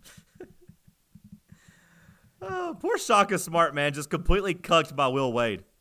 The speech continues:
Speaker 1: Uh, yeah, like, what? I, I just, what did,
Speaker 2: 'Cause
Speaker 1: what
Speaker 2: Will
Speaker 1: is
Speaker 2: Wade's winning at L S U.
Speaker 1: Yeah.
Speaker 2: I know they're not great this year. They're still good, but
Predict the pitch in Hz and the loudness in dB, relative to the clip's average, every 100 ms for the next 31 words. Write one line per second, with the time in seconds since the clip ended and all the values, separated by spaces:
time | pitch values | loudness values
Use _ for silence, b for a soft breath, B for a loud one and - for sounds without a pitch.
0 | _ _ - 285 285 285 285 277 240 254 | _ _ -6 -4 -2 2 4 4 2 -4
1 | 269 381 330 220 233 165 320 - 240 370 | -2 0 0 -2 -6 -4 -4 -6 -8 -2
2 | 494 170 151 254 240 269 294 220 233 240 | 0 0 2 4 6 4 4 2 4 4
3 | 226 233 240 233 269 254 233 - _ - | 4 4 4 2 0 0 0 -4 _ 2
4 | 277 233 - _ _ _ _ _ - _ | 2 2 -4 _ _ _ _ _ -20 _
5 | _ _ _ _ 156 208 214 208 175 202 | _ _ _ _ -6 -2 2 2 4 0
6 | 180 208 - 185 180 170 - 202 104 165 | 2 -2 0 0 2 -2 -4 -8 -6 0
7 | 190 165 151 131 | 2 2 0 -4